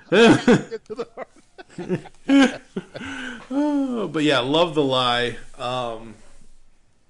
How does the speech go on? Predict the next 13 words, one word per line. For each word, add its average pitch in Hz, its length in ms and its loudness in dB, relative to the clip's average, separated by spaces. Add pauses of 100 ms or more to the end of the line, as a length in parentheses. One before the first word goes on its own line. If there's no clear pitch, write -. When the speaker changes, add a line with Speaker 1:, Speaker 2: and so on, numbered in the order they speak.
(220)
Speaker 1:
again, 120 440 -8
simply 165 420 -8
amazing 113 640 -10
episode. 113 580 -10
These, 151 380 -10 (640)
just - 920 -14
these 135 260 -14
writers, 131 500 -4
these 131 180 -12
creators, 127 460 -8
these 147 280 -14
actors, 110 600 -12
and 139 240 -12